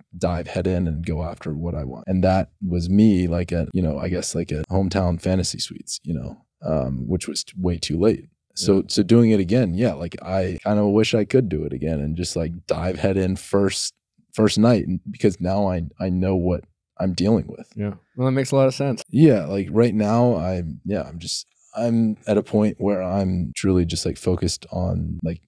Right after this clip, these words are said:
Speaker 1: healing and getting back to the place where I was, and yeah, learning from it all. And I don't know, uh, never say never, I guess, with
Speaker 2: Where would you consider yourself on the healing path percentage-wise? Like,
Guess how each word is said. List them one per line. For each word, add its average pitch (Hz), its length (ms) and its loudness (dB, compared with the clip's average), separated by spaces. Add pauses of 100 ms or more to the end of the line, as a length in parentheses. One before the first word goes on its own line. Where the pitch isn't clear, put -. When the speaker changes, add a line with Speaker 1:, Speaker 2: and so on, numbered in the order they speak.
Speaker 1:
healing 113 520 2
and 85 480 -4
getting 87 280 0
back 92 260 0
to - 100 -8
the 87 100 -4
place 95 280 0
where 92 140 2
I 90 80 0
was, 98 420 2
and 80 240 -2 (800)
yeah, 107 140 6
learning 95 380 2
from 98 200 2
it 95 80 4
all. 104 340 4
And 90 280 -2 (140)
I 95 60 0
don't 107 120 4
know, - 500 -6
uh, 80 120 0
never 90 260 0
say 92 180 -4
never, 90 360 -2 (120)
I 85 40 -14
guess, - 340 -4
with 82 240 -6 (100)
Speaker 2:
Where 131 240 2
would 143 160 2
you 113 80 2
consider 107 420 0
yourself 98 520 0
on 92 80 0
the 87 80 -2
healing 95 400 2
path 90 360 -4
percentage-wise? 80 840 -6
Like, 92 300 -2